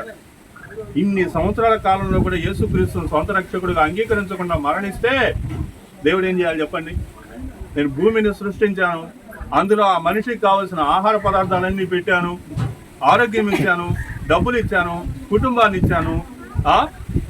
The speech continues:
ఆరోగ్య-, అనారోగ్యం వస్తే హాస్పిటల్స్ ఇచ్చాను, మందులు ఇచ్చాను. ఇన్ని పరిస్థితులు ఇచ్చిన తర్వాత నన్ను గురించి నేను, ఆ,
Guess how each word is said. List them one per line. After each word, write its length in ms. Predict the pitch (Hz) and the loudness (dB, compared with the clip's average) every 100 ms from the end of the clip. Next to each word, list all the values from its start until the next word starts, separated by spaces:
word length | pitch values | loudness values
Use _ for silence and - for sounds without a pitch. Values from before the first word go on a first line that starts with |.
| - 147 | -2 4
ఆరోగ్య-, 420 | 214 254 214 180 185 | 4 4 4 2 4
అనారోగ్యం 400 | 254 240 226 214 | 4 2 2 0
వస్తే 200 | 202 214 | 2 2
హాస్పిటల్స్ 600 | 175 220 - 233 220 208 | 4 0 0 0 0 0
ఇచ్చాను, 440 | 185 196 170 165 - - - 170 | -4 -2 0 -4 -4 -2 2 2
మందులు 280 | 220 254 | 2 0
ఇచ్చాను. 600 | 233 208 175 165 170 - - - - - | 0 2 0 0 -8 -6 -6 -6 -6 -2
ఇన్ని 400 | 190 262 254 294 | 2 2 4 4
పరిస్థితులు 560 | 285 233 302 - 294 277 | 4 2 2 2 2 2
ఇచ్చిన 240 | 220 285 | 2 2
తర్వాత 340 | 262 226 185 151 147 156 - - 139 | 4 4 4 4 2 0 -2 -2 2
నన్ను 240 | 175 240 | 2 2
గురించి 320 | 233 254 254 247 | 0 2 0 2
నేను, 160 | 226 202 202 196 - - 156 | 2 4 4 4 2 2 4
ఆ, 300 | 170 160 | 4 4